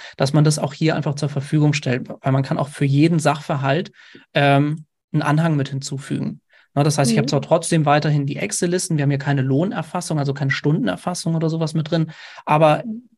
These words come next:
Speaker 1: es hilft mir auch schon als Lohnmitarbeiter enorm, wenn der Mandant sagt, „Hier, Nils Holgersson, ne, Stundenzettel, zack, die Excel-Liste mit dabei.“ Ähm, damit kann man eben auch schon sehr, sehr gut arbeiten oder P-D-F-Datei oder was auch immer. Oder die Mandanten schreiben's hier mit rein. „Nils Holgersson hat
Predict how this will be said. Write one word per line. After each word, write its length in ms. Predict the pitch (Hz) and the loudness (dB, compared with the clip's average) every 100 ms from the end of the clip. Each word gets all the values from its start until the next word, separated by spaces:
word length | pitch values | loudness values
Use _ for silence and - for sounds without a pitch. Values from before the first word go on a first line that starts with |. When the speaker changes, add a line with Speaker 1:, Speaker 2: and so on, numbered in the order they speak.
| _ | _
Speaker 1:
es 200 | - - | -2 0
hilft 280 | 175 170 - | 2 2 2
mir 140 | 160 | 0
auch 80 | 147 | 0
schon 180 | 139 151 | -2 -2
als 240 | 139 139 | -2 -4
Lohnmitarbeiter 800 | 151 151 165 151 151 147 143 147 | -2 0 0 -2 -4 -2 -2 -2
enorm, 420 | 147 143 143 160 160 _ _ | -4 -2 0 -2 -8 _ _
wenn 120 | 143 | 0
der 80 | 143 | 2
Mandant 320 | 139 147 151 | 0 0 0
sagt, 220 | 156 147 | -2 -2
„Hier, 180 | 196 180 | 0 0
Nils 260 | 147 143 | 0 -2
Holgersson, 580 | 180 175 165 160 151 151 | -2 0 -2 -2 -4 -2
ne, 240 | 156 165 - | -4 -6 -6
Stundenzettel, 800 | - 160 160 - 151 147 143 - - _ | -4 -2 -2 -4 -2 -2 -4 -8 -20 _
zack, 360 | - 160 - | 0 0 -2
die 120 | - 147 | -6 -4
Excel-Liste 560 | 147 - 147 143 - | -4 -2 -2 -4 -4
mit 140 | 143 139 | -4 -2
dabei.“ 440 | 143 143 135 139 139 - - _ | -2 0 0 0 -4 -14 -16 _
Ähm, 540 | 135 131 131 135 - _ _ _ | 0 2 0 -2 -8 _ _ _
damit 360 | - 302 147 151 | -10 0 2 4
kann 120 | 156 | 4
man 100 | 143 | 2
eben 140 | 147 - | 2 0
auch 120 | 135 | -2
schon 180 | 147 139 | -2 -2
sehr, 120 | 127 | -2
sehr 100 | 131 | -4
gut 220 | 131 131 | -6 -6
arbeiten 580 | 170 131 156 156 165 - - | -6 -6 -8 -6 -8 -8 -8
oder 200 | 139 131 | -4 -4
P-D-F-Datei 640 | - 139 147 139 139 - | -4 -4 -4 -4 -4 -2
oder 140 | 139 139 | -2 0
was 180 | - - | -2 -2
auch 140 | 143 | 0
immer. 180 | 143 131 | 2 4
Oder 200 | 151 139 | 4 4
die 200 | 147 139 - - | 2 -2 -6 -4
Mandanten 340 | 143 135 135 - | 2 2 2 0
schreiben's 360 | - 135 135 | 0 0 0
hier 100 | - | 0
mit 220 | 135 131 | -2 -2
rein. 160 | 139 127 | -2 -2
„Nils 200 | 135 139 | -2 -2
Holgersson 460 | 156 147 139 139 135 | -2 -2 -2 -2 -2
hat 220 | 135 | -4